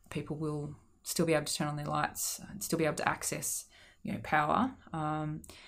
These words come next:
so that for a lot of the places where we're, we're looking at trialling our technology, um, we're working with regulators to sort of carve out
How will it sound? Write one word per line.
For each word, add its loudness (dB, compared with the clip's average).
so 10
that 10
for 10
a 12
lot 12
of 8
the 8
places 4
where 4
we're, 2
we're 4
looking 2
at -4
trialling 4
our 0
technology, -4
um, -2
we're 2
working 2
with 2
regulators 0
to -8
sort -6
of -14
carve 6
out 2